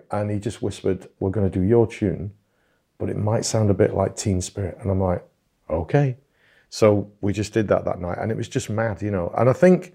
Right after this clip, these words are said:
I mean, listen, they are known for being a ferocious, incredible live band. Of course they are. And I think, I think anybody who's ever seen them live, you get it. But you wanna try being on stage with them. That is something else.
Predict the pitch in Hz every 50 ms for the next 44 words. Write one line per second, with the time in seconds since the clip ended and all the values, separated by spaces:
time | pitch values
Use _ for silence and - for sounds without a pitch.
0 | _ _ _ _ _ _ - 123 127 127 120 123 - - 101 90 90 95 - 131
1 | 139 127 110 104 110 117 117 117 113 107 98 92 - - 92 - 110 107 101 92
2 | 85 80 85 80 - _ _ _ _ - 104 - - 101 95 101 95 92 - -
3 | 92 87 - - - - - - _ _ _ - - 95 90 - - 127 120 110
4 | 104 92 - 92 90 90 92 - _ _ _ _ _ _ _ _ _ _ _ _
5 | _ - 95 98 95 92 87 - - 98 92 85 80 85 - - - 104 98 -
6 | - - 82 80 78 80 85 87 85 - 90 90 90 - _ - - - 98 -
7 | 107 - - 104 104 98 95 98 95 95 95 90 - 98 90 90 - - 104 95
8 | 95 87 87 87 85 82 80 80 80 85 85 78 - 95 87 80 78 - - -
9 | _ _ _ _ _ _ _ - - - 113 120 127 104 92 - - 110 101 92
10 | 95 95 82 85 80 - - - 98 101 101 - - 87 78 78 78 - _ _
11 | _ _ _ _ _ - 107 101 - 107 - - - 92 90 90 - 82 85 85
12 | 80 - - - -